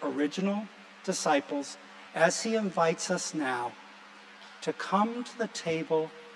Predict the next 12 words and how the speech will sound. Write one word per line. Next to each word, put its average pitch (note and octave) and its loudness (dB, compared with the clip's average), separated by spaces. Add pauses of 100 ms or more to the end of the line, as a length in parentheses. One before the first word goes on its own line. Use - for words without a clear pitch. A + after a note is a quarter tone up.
(440)
of C#3 -2
communion E3+ 4 (920)
and D3 0
oneness D3 0 (680)
with C#3 -4
him. - -2 (960)
Let E3+ -2
me A3 -2
pray D#3 2 (640)
for - -6
the E3+ -2
bread B2+ -2